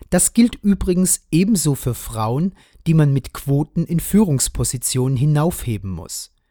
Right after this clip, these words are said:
Auch die sollten besser kein Unternehmen führen. Das ist zurzeit das Paradoxe an unserer Gesellschaft. Sie fordert zwar sehr viel Freiheit,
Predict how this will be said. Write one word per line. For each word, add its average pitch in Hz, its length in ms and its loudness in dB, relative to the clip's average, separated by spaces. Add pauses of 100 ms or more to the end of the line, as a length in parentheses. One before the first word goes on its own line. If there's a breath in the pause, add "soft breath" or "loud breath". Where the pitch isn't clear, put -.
(440 soft breath)
Auch 180 220 0
die 180 340 2 (200 soft breath)
sollten 135 380 0
besser 131 300 -2
kein 117 460 -4
Unternehmen 139 580 0
führen. - 440 -12 (600 soft breath)
Das - 160 -2
ist - 200 -4
zurzeit 147 460 0
das 147 160 -2
Paradoxe 156 800 0
an 117 140 -6
unserer 147 340 -2
Gesellschaft. 151 880 -2 (600)
Sie - 200 -2
fordert 175 580 2
zwar - 440 -2
sehr 127 280 0
viel 120 220 -4
Freiheit, 110 800 -6